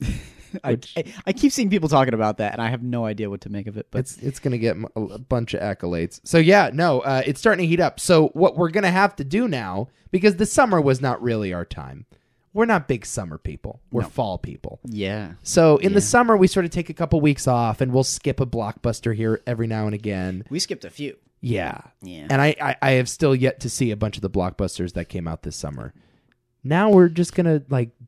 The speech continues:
Speaker 2: bury ourselves in the cinemas, and we're just gonna see all these Oscar
Speaker 1: Mm.
Speaker 2: baits and, uh, and talk about them. So we're gonna have to double down today. Two podcasts coming this week for the price of one. The first one is what we're doing right now. It's called Widows.
Speaker 1: Mm-hmm.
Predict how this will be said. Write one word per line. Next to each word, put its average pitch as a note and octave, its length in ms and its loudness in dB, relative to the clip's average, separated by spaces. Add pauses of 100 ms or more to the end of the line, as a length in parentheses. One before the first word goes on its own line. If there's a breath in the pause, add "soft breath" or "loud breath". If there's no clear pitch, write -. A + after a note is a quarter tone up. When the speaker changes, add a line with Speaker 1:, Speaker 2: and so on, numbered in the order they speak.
(100)
Speaker 2:
bury D#3+ 300 6
ourselves C#3+ 420 6
in C3+ 80 0
the B2+ 80 2
cinemas, A2 560 -2
and G#2+ 100 -2
we're A#2+ 60 2
just A#2+ 160 -2
gonna A2+ 140 -4
see C3 200 0
all A#2+ 120 2
these A2+ 180 2
Oscar A2 300 -2
Speaker 1:
Mm. - 40 -8
Speaker 2:
baits F#2 360 -6
and, E2+ 220 -4
uh, E2 380 -2
and F#2 140 -14
talk F2 240 -6
about D2+ 200 -6
them. C2+ 140 -12
So - 160 -8 (240 loud breath)
we're D3+ 100 4
gonna G3+ 160 4
have G#3 160 4
to F3+ 60 -2
double D#3+ 240 6
down B2+ 220 2
today. C#3+ 400 -4 (500)
Two F3 140 4
podcasts D3+ 480 0
coming C3+ 200 -2
this B2+ 140 -4
week C3 200 -2
for C#3 80 -2
the B2 80 -2
price A#2 280 -2
of A2+ 60 0
one. C3 220 -2
The C#3+ 60 -2
first - 340 -2
one F#3 340 0 (460 soft breath)
is A2+ 100 2
what C#3 100 6
we're D3 60 2
doing D#3 220 4
right D#3+ 140 4
now. F3+ 180 0
It's - 100 -10
called D3 180 2
Widows. B2 540 2
Speaker 1:
Mm-hmm. C3+ 200 -8